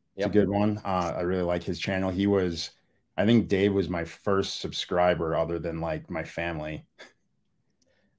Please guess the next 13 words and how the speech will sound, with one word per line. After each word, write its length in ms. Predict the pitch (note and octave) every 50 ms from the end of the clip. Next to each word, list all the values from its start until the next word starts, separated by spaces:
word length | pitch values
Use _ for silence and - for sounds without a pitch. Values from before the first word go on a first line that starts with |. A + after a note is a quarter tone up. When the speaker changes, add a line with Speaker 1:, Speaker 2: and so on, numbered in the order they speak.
| _ _ -
Speaker 2:
By 140 | A2+ A#2 A#2
the 100 | A#2 A#2
way, 100 | A#2 A#2
Speaker 1:
Yeah. 60 | A2+
Speaker 2:
I 40 | A2+
have 200 | C#3 D3+ D3 -
to, 200 | D3 B2+ - -
I 100 | A#2 B2
ha-, 220 | C3+ B2+ - C3 B2 G2 A2 A#2 - - - - - - _ _ _ _ _ _ - C3 B2+
I 80 | B2+ B2+
love 220 | B2+ C3 C3 A#2+
Dave. 300 | B2 A#2+ A2 G#2+ G#2 G#2
I, 100 | A#2 A2